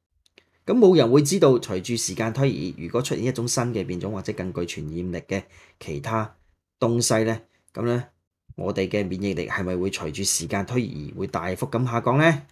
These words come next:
呢個唔知道。咁另外，嚟自帝國理工學院嘅費格遜教授，我哋成日講佢㗎啦。噉呢，就話呢，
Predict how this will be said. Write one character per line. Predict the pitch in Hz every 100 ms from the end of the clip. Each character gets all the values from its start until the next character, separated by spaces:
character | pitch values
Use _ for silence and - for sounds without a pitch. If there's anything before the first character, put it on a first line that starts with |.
| -
呢 | 104
個 | 82
唔 | - -
知 | - 98
道。 | 87 101 - _ _ _ _ _
咁 | - 127
另 | 120
外， | 113 113 -
嚟 | 82 90
自 | 117
帝 | 110 107 113
國 | 113 113 -
理 | 101
工 | 110 131 135 120
學 | 107 -
院 | 104 127
嘅 | 107 85 - -
費 | 104
格 | 110
遜 | 107 - 117
教 | 113 107
授， | 107
我 | 98
哋 | 98
成 | 85
日 | 76
講 | 87
佢 | 110 107
㗎 |
啦。 | 107 - - - _ -
噉 |
呢， | 127 143
就 | 110
話 | 104
呢， | 135